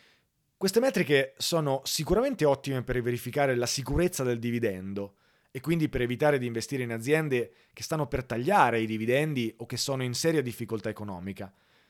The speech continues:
Ma sono anche ottime metriche per valutare le performance di un'azienda.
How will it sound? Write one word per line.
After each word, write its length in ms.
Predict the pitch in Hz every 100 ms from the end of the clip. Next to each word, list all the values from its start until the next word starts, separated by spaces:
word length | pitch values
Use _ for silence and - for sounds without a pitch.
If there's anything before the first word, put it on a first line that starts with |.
| _ _ _ -
Ma 80 | 139
sono 220 | 160 196
anche 260 | 240 247 170
ottime 340 | 165 170 165
metriche 720 | 175 196 196 208 208 202 -
per 180 | - 160
valutare 400 | 156 160 160 202
le 120 | 135
performance 800 | 127 220 - 127 110 104 104 - -
di 100 | 110
un'azienda. 640 | 107 98 101 92 95 92